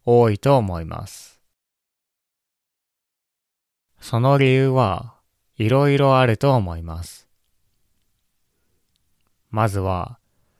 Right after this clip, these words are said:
タメ口と丁寧語で話し方が違うことですね。丁寧語しか知らない人は、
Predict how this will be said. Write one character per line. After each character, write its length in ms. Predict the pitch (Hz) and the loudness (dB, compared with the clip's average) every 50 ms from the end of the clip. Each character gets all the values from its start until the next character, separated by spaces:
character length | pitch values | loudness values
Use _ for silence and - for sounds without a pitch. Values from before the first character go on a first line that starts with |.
| _ _ _ _ _ _ _ _ _ | _ _ _ _ _ _ _ _ _
タ 220 | - - 113 107 | -8 -6 -4 -2
メ 200 | 117 127 135 135 | 0 0 0 0
口 360 | 127 139 135 - - - - | 2 0 0 0 -4 -12 -8
と 340 | - 135 117 92 - - - _ _ _ _ _ _ _ _ _ _ _ | -4 -4 -4 -4 -4 -8 -14 _ _ _ _ _ _ _ _ _ _ _
丁 320 | - 110 110 117 127 131 | -6 -2 -2 0 0 0
寧 280 | 131 131 127 120 120 113 | 0 0 0 0 0 -2
語 160 | 104 113 107 | -2 -2 0
で 300 | 104 107 101 98 - - _ _ _ _ _ _ _ _ _ _ _ _ _ _ - | 0 0 -2 -2 -4 -10 _ _ _ _ _ _ _ _ _ _ _ _ _ _ -6
話 340 | - 113 113 123 135 139 - | -4 -2 0 0 0 -2 -2
し 80 | - - | -6 -4
方 320 | - 139 - - 98 95 95 | -4 -4 -2 -2 -4 -2 0
が 320 | 107 110 120 - 165 - - _ - - | 0 0 0 -2 -8 -16 -20 _ -8 -4
違 100 | - 117 113 117 117 131 143 | -2 0 2 2 2 2 0
う 60 | 147 | -2
こ 180 | - - 110 101 | -2 -4 -6 -4
と 120 | - 101 | -4 -6
で 120 | 92 85 78 | -6 -8 -10
す 120 | - - | -12 -14
ね。 220 | 85 82 85 85 - _ _ _ _ _ _ _ _ _ _ _ _ _ _ _ _ _ _ _ _ _ _ _ _ _ _ _ _ _ _ _ _ _ _ _ _ _ _ _ _ _ _ _ _ _ _ _ | -14 -14 -14 -14 -16 _ _ _ _ _ _ _ _ _ _ _ _ _ _ _ _ _ _ _ _ _ _ _ _ _ _ _ _ _ _ _ _ _ _ _ _ _ _ _ _ _ _ _ _ _ _ _
丁 320 | - - 127 131 135 147 151 | -4 0 0 2 2 2 0
寧 260 | 151 147 147 147 139 | 0 0 0 0 0
語 140 | 139 139 143 | 0 0 -2
し 120 | - - | -2 -2
か 140 | - 113 92 | -4 -4 -4
知 200 | - - - 98 | -2 -6 -4 -2
ら 140 | 104 104 104 | -2 0 0
な 180 | 107 107 104 | 0 0 -2
い 40 | 107 | -2
人 300 | 101 - - 104 95 87 | -4 -6 -8 -8 -8 -6
は、 360 | 87 87 85 80 - - 123 | -6 -6 -6 -8 -10 -14 -18